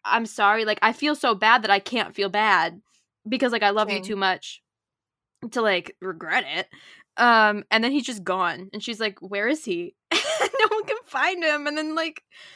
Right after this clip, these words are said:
Speaker 1: he was just in a fucking wall. <laughs> Just,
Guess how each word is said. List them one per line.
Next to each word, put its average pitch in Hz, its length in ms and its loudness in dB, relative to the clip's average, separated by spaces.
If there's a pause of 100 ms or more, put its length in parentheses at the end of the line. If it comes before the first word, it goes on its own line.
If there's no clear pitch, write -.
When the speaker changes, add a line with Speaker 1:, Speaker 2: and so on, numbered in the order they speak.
(240)
Speaker 1:
he 320 80 -4
was 330 100 0
just 349 160 -4 (180)
in 294 140 -4
a 349 60 -2
fucking 320 360 0
wall. 254 560 2
<laughs> 587 60 6 (1500)
Just, - 120 -20